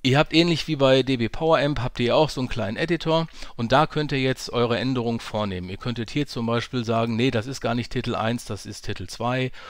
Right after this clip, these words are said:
oder, ähm, ihr könntet sagen, „Der Künstler ist falsch“, ihr könntet den Verlag noch mal ändern,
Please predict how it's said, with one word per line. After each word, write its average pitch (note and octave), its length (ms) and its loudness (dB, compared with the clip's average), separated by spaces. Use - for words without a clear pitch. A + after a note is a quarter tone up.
oder, A2 580 2
ähm, G2+ 460 -2
ihr A#2 100 -2
könntet A#2 320 -2
sagen, A2+ 540 0
„Der G#2+ 140 -4
Künstler C#3+ 480 0
ist - 160 -4
falsch“, B2+ 500 -2
ihr A2 100 -6
könntet A#2 480 -4
den G2+ 140 -4
Verlag A#2 380 -2
noch A#2+ 120 -6
mal B2 140 -4
ändern, A#2+ 480 -2